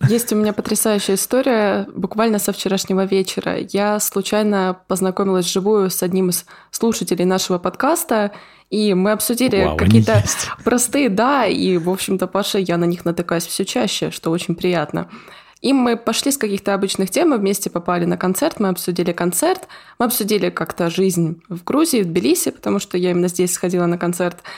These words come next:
Speaker 1: И как-то плавно мы перешли к тому, что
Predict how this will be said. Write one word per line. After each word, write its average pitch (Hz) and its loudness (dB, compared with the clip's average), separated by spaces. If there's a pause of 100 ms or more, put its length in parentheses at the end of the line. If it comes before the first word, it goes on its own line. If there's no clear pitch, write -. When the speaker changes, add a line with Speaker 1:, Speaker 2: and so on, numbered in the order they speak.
(280)
Speaker 1:
И 302 2 (140)
как-то 247 0
плавно 254 2
мы 214 2
перешли 208 0
к - -6
тому, 247 0
что 202 0